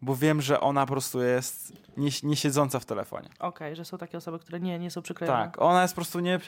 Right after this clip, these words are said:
Speaker 1: ona odpisze mi za dziesięć godzin, ja wiem, że ona powie: "O, robi-, byłem na koszu.
Speaker 2: <laughs>
Speaker 1: E, tutaj byłem to, tutaj nie siedziałem w telefonie, nie widziałem wiadomości i,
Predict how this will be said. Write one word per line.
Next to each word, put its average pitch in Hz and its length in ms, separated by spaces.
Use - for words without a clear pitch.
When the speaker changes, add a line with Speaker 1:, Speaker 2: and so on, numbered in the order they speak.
Speaker 1:
ona 170 240
odpisze 160 340
mi 151 140
za 139 180
dziesięć 139 400
godzin, 135 340
ja 135 120
wiem, 151 380
że 135 180
ona 101 420
powie: 131 200
"O, - 300
robi-, 180 560
byłem 190 260
na 170 100
koszu. 135 460
Speaker 2:
<laughs> 185 60
Speaker 1:
E, 151 40
tutaj 170 340
byłem 151 300
to, 185 300
tutaj 175 380
nie 165 80
siedziałem 147 300
w - 40
telefonie, 190 720
nie 170 80
widziałem 160 320
wiadomości 143 880
i, 110 460